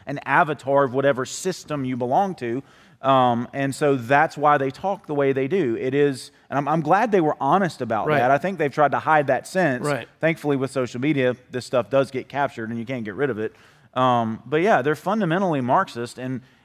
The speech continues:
Speaker 1: if we remember, Marxism, um,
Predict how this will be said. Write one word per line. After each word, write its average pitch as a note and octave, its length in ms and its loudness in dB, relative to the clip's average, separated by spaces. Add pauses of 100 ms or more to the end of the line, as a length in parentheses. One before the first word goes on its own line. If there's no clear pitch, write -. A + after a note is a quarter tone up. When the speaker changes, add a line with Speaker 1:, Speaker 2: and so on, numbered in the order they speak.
(120)
Speaker 1:
if B2+ 140 -6
we F#3 160 0
remember, E3+ 420 2
Marxism, D#3+ 840 0 (600)
um, C3 480 4